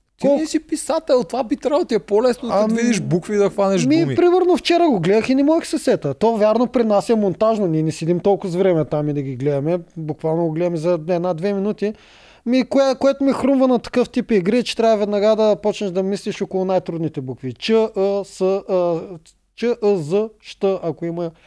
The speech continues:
Speaker 2: и така нататък. Ами не, може точно тогава, в този момент да не ти хрумне.
Speaker 1: То, че може, може, ама би трябвало ти да имаш повече
Speaker 2: М.
Speaker 1: шанс от, а, Вили или
Speaker 2: М.
Speaker 1: Никол в случая.
Speaker 2: Честно
Speaker 1: За мен е
Speaker 2: така, има шанс да се издъна, като стой та гледа.
Speaker 1: Човек,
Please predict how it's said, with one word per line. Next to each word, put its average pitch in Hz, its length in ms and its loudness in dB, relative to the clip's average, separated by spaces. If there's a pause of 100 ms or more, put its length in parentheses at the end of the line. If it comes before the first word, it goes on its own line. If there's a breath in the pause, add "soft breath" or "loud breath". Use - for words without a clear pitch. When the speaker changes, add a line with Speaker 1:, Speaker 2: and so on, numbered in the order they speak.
(180 soft breath)
Speaker 2:
и 170 80 -6
така 202 180 -2
нататък. 202 400 0 (420 soft breath)
Ами 240 240 4
не, 302 320 4 (200 loud breath)
може 269 240 2
точно 302 240 0
тогава, 233 380 2
в - 60 -6
този 254 160 2
момент 220 300 -2
да 233 120 2
не 220 100 -2
ти - 120 -10
хрумне. 208 380 -2
Speaker 1:
То, - 140 -14
че - 160 -12
може, 117 320 -2
може, 131 320 2
ама 147 160 2
би 98 140 -6
трябвало 107 320 0
ти 110 240 -6
да 113 100 -2
имаш 101 260 -6
повече 101 340 -4
Speaker 2:
М. 170 60 -2
Speaker 1:
шанс 95 320 -6
от, 107 220 -12
а, 120 240 -2 (260)
Вили 113 260 -4
или 90 200 -8
Speaker 2:
М. 147 60 -4
Speaker 1:
Никол 180 380 0
в - 60 -14
случая. - 420 -14 (580)
Speaker 2:
Честно - 200 0
Speaker 1:
За - 80 -4
мен 135 160 0
е - 20 0
Speaker 2:
така, 196 500 0 (200)
има 202 220 2
шанс 196 280 2
да 165 80 -2
се 175 140 -4
издъна, 170 320 2
като 156 160 -4
стой 165 160 -2
та 156 100 -8
гледа. 131 160 -8
Speaker 1:
Човек, 110 380 -4